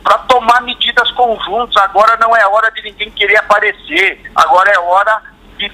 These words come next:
tomar medidas de forma colegiada. É, não sei como é que tá a ampliação dos leitos de U T I. Isso, a Secretaria da, a Secretaria da Saúde tem que tá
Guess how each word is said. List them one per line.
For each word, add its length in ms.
tomar 440
medidas 800
de 140
forma 280
colegiada. 1000
É, 260
não 120
sei 120
como 180
é 60
que 120
tá 140
a 40
ampliação 680
dos 280
leitos 600
de 100
U 80
T 180
I. 400
Isso, 260
a 120
Secretaria 680
da, 300
a 80
Secretaria 520
da 160
Saúde 400
tem 140
que 120
tá 500